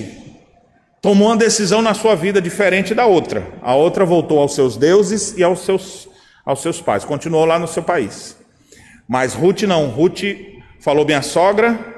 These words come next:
relação bonita entre sogra e nora aqui, que geralmente não é muito bom, né? Sogra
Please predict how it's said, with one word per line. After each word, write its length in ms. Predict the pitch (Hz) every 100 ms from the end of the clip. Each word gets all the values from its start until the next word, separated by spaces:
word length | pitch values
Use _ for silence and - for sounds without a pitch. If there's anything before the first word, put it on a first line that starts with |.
| - - - _ _ _
relação 360 | 113 127 123 139
bonita 380 | 135 127 147 175
entre 320 | - 143 127
sogra 460 | - - 120 160
e 40 | 165
nora 280 | 117 107 98
aqui, 180 | 101
que 100 | 92
geralmente 420 | 104 117 117 120 165
não 80 | 160
é 20 |
muito 240 | 160 160
bom, 180 | 185 110
né? 280 | 92 87 95
Sogra 760 | - 101 95 110 131 175 -